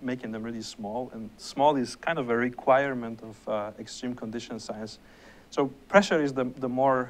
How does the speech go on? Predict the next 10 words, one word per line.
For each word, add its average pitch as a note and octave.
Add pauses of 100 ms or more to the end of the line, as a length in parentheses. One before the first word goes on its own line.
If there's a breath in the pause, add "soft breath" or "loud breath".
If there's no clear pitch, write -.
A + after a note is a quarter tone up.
(160)
uh, A#2 (400)
mysterious C#3
of A2+
the A2+
two B2+
variables A#2
that A#2
we A2+
normally A#2
change C3